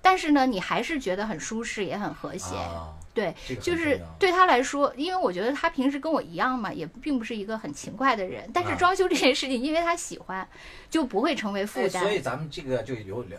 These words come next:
Speaker 2: 有，有点聊，聊到这个形而上的层面了啊，就是说怎么样要装好一套房子，
Speaker 1: 嗯。
Speaker 2: 他在这个心理上或者精神上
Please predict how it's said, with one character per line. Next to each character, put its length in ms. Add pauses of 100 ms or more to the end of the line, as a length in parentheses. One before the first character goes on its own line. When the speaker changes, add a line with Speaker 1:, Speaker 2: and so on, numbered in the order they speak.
(120)
Speaker 2:
有， 200
有 120
点 220
聊， 320
聊 200
到 200
这 120
个 520
形 180
而 100
上 220
的 80
层 160
面 180
了 60
啊， 100
就 140
是 60
说 20
怎 160
么 100
样 220
要 160
装 320
好 260
一 120
套 200
房 180 (140)
子， 100
Speaker 1:
嗯。 60
Speaker 2:
他 200
在 160
这 100
个 100
心 220
理 140
上 200
或 80
者 120
精 180
神 100
上 160